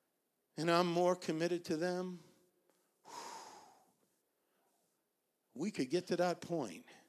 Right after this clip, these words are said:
I just don't want to change it, but how one do we want to be? How one are we willing to let Jesus make us?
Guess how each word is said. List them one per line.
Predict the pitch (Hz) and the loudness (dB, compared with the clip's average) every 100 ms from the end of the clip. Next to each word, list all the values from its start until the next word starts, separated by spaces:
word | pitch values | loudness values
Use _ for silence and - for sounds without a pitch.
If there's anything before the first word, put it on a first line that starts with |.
| - - - - | -20 -20 -2 4
I | 269 | 8
just | 285 - | 8 8
don't | 214 202 | 8 8
want | 202 185 | 6 4
to | - | 6
change | 240 240 226 | 6 6 2
it, | 196 180 | 0 2
but | 190 | 2
how | 202 262 262 254 - - - - _ | 6 8 8 4 -2 -20 -20 -20 _
one | 170 220 196 170 160 | 4 6 6 4 0
do | 156 165 | 0 0
we | 170 180 | 0 0
want | 175 170 | 0 0
to | 139 | -2
be? | 127 143 85 - - _ _ _ _ - - - | -2 -2 -4 -12 -20 _ _ _ _ -18 -18 -8
How | - 247 262 | 2 4 4
one | 202 202 226 220 156 143 139 - - - _ - | 4 8 10 8 6 4 -2 -10 -20 -20 _ 2
are | 170 | 4
we | 175 208 208 | 6 4 4
willing | 185 185 170 | 4 4 2
to | 170 160 | 0 2
let | 156 165 | 2 2
Jesus | 123 156 156 139 131 143 | -2 -2 -2 -2 -2 -2
make | 139 139 - | 0 -2 -4
us? | 139 120 107 - - | -10 -8 -6 -6 -6